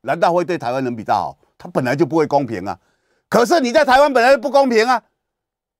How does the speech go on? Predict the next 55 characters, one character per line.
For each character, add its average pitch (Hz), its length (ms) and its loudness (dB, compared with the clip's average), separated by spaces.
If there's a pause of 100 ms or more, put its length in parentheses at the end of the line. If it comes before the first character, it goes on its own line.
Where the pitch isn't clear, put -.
(140)
而 277 120 4
且 233 160 -2
你 185 160 -4
还 233 140 2
斩 202 260 -2
钉 254 160 -4
截 214 140 -2
铁， 202 100 0
觉 170 160 -4
得 220 140 0
理 196 160 -4
所 160 160 0
当 175 160 0
然， 151 140 -4 (160)
对 254 120 2
国 180 200 0
民 208 120 -8
党 117 200 -2
什 - 200 -14
么 131 120 -6
都 160 120 -8
是 151 80 -8
很 147 160 -6
苛 123 200 -10
责， 85 220 -12 (360)
对 311 140 4
民 240 200 -2
进 269 160 0
党 131 220 0 (240)
杀 254 240 2
人 220 180 0
放 233 200 2
火 143 100 -6
都 196 80 2
没 170 160 -2
关 180 160 2
系， 165 220 -10 (320)
性 226 220 -2
骚 202 200 2
没 175 160 -2
关 175 160 0
系， 156 220 -10 (480)
对 233 100 4
不 233 80 2
对？ 220 240 2 (1200)
郑 269 180 2
鸿 208 180 2
辉 226 180 2
是 220 100 -4
个 226 140 0
什 156 120 -2
么 170 80 0
东 190 180 0
西 185 180 -8
呀？ 160 160 0